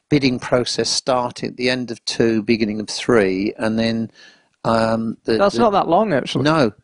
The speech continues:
Speaker 1: We were fairly late entering the, um, entering the, the list. I think there were nine candidate cities, which they would then reduce to f-, uh, to f-, uh, five, and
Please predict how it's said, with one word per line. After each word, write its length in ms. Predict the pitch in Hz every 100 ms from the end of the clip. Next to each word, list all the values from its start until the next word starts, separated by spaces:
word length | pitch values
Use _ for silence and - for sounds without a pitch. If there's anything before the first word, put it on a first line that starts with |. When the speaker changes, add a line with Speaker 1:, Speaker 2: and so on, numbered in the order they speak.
| _ _
Speaker 1:
We 160 | 156 160
were 200 | 156 160
fairly 540 | - - 190 196 196
late 440 | 165 156 165 151 - -
entering 580 | 151 147 - 143 135
the, 440 | 127 131 131 127 123
um, 360 | 123 120 123 -
entering 560 | 135 131 123 - 123 120
the, 180 | 117 117
the 120 | -
list. 400 | 117 127 95 -
I 60 | 117
think 220 | - 147
there 100 | 123
were 80 | 123
nine 720 | 123 131 135 139 135 131 127 - - _
candidate 640 | - 147 123 113 101 104 -
cities, 760 | - 123 - 90 90 104 - - _ _
which 260 | 117 104 -
they 180 | 120 117
would 260 | 113 113
then 240 | 127 120 117
reduce 480 | 113 104 113 -
to 160 | - -
f-, 360 | 104 - - -
uh, 380 | - 107 107 104
to 140 | - -
f-, 460 | - - - - _
uh, 200 | 107 104
five, 760 | - - 127 90 87 95 - _ _ _ _ _
and 720 | 113 113 113 113 113 117 110